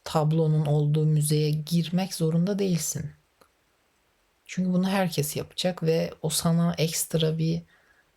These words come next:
bağ kurdurtmayacak şehirle. O yüzden ben hep bunu yapmaya çalışıyorum gezdiğim yerlerde. Ne kadar çoğunda kısıtlı zamanım oluyor tabii ki doğal olarak. Kalmaya para <laughs> vermek istemediğim için genelde.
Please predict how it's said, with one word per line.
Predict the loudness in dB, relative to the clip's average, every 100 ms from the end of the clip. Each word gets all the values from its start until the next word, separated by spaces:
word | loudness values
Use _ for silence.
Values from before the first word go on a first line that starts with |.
| _ _ _ _ _ _ _ -20 _ _ _ _
bağ | -2 0 2 0 -2
kurdurtmayacak | -2 -2 0 -4 -4 -8 -4 -4 -4
şehirle. | -6 -6 -8 -6 -6
O | -4
yüzden | -2 -2 -2 -2 0
ben | 0
hep | 0 -2 -2
bunu | 2
yapmaya | 0 0 0 0
çalışıyorum | -2 -4 -4 -4
gezdiğim | 0 0 -2 0 0
yerlerde. | 0 -2 -4 -8 -4 0
Ne | 2
kadar | 2 -2 -4 -12 -20 -20 -20 _
çoğunda | 0 0 2 -2
kısıtlı | -2 -2 0 2
zamanım | 2 2 2 2 0
oluyor | -2 -4 -6
tabii | -8 -8
ki | -6 -2
doğal | 0 -2
olarak. | -4 -4 -4 -6 -12 _ _ -20 _ _ _ _ _ -20 -4
Kalmaya | -2 0 -2 -2
para | 0 0 0
<laughs> |
vermek | 0 0 0
istemediğim | -2 0 0 -2 -6 -8
için | -6 -6
genelde. | -6 -8 -6 -4 -6